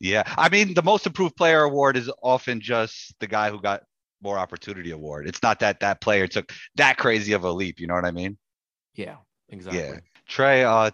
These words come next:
Speaker 1: thank you so much for taking the time. Great conversation. You're always welcome back. Where can we find you on social media and everywhere else?
Speaker 2: Uh, you can find me at Trevon, uh, on Instagram. I know on Twitter, and at Trevon Edwards on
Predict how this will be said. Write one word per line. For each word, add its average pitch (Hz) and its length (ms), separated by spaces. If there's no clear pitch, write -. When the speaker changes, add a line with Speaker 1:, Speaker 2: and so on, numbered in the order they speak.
Speaker 1:
thank 135 180
you 135 80
so 139 120
much 123 160
for 117 80
taking 120 280
the 110 80
time. 113 520
Great 107 220
conversation. 107 600
You're 104 120
always 104 180
welcome 101 280
back. 117 240
Where 131 120
can 170 120
we 165 60
find 156 300
you 147 120
on 135 120
social 139 320
media 135 220
and 127 80
everywhere 127 280
else? - 300
Speaker 2:
Uh, 104 300
you 104 100
can 104 120
find 104 280
me 101 140
at 101 180
Trevon, 107 680
uh, 92 580
on 92 380
Instagram. 101 640
I 104 80
know 104 140
on 95 120
Twitter, 110 400
and - 220
at 98 180
Trevon 95 400
Edwards - 500
on 90 600